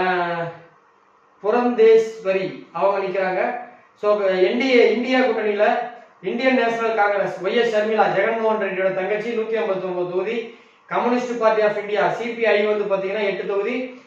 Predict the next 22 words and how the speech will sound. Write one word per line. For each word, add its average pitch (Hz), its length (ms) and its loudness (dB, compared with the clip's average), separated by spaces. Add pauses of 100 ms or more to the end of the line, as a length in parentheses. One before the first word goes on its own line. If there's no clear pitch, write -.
(460)
கம்யூனிஸ்ட் 247 480 -2
பார்ட்டி 226 240 2
ஆஃப் 220 160 2
இந்தியா, 220 240 0
மார்க்சிஸ்ட் 240 640 0 (160)
அவங்க 226 300 2
வந்து 220 220 0
பாத்தீங்கன்னா 208 260 -4
எட்டு 208 260 0
தொகுதி 202 280 0
நிக்கிறாங்க. 175 440 -4 (320)
So, 214 100 0
இதுதான் 220 360 2
வந்து 226 160 2
அந்த 208 180 -2
ஊர்ல 208 480 4
முக்கியமானது. 202 720 -2 (360)
இது 220 200 -2
போக 240 320 2
முன்னாள் 240 640 4
கட்சி 202 520 -6
திரு, 185 600 0